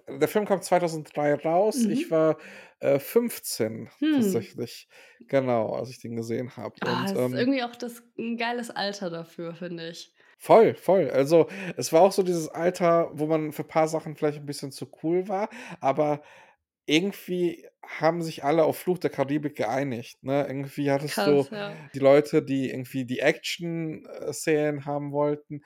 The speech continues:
Speaker 1: Du hattest die Leute, die Ab-, wie ich zum Beispiel, Abenteuer und coole Story und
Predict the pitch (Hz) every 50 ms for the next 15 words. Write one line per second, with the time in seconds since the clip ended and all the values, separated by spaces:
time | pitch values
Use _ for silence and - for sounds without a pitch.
0 | - - - _ _ - 120 123 131 120 - - 127 123 123 120 123 127 - -
1 | 131 117 117 117 117 113 _ - _ - 127 139 139 - - - 123 123 139 -
2 | - - 147 143 139 - - - - 123 123 135 151 143 - - 143 139 135 127
3 | 123 127 - _ - 139 127 123 120 - - 131 139 143 143 143 139 139 131 127
4 | 123 123 -